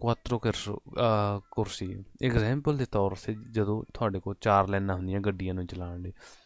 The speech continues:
si avrà la striscia discontinua, ਤੁਹਾਡੇ ਕੋਲ ਉਹ ਲਾਈਨ ਡਾਟਡ ਹੋਣੀ ਹੈ ਜੀ। Tra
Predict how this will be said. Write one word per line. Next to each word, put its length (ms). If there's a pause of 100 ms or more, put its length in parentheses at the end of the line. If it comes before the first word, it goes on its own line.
(180)
si 80 (120)
avrà 200
la 180 (120)
striscia 340
discontinua, 720
ਤੁਹਾਡੇ 300
ਕੋਲ 240
ਉਹ 160
ਲਾਈਨ 300
ਡਾਟਡ 380
ਹੋਣੀ 240
ਹੈ 60
ਜੀ। 160 (1500)
Tra 160